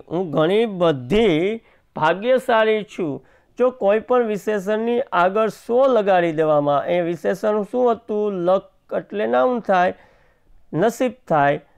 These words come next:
અને lucky એટલે ભાગ્યશાળી. તો આ વિશેષણ છે.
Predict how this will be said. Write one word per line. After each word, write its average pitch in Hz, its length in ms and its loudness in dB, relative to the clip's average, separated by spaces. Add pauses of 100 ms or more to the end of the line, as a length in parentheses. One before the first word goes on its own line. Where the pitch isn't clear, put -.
(120)
અને 165 200 0
lucky 180 380 -2
એટલે 233 500 0
ભાગ્યશાળી. 185 1000 0
તો 180 140 -4
આ 175 80 4
વિશેષણ 220 640 0
છે. - 420 -10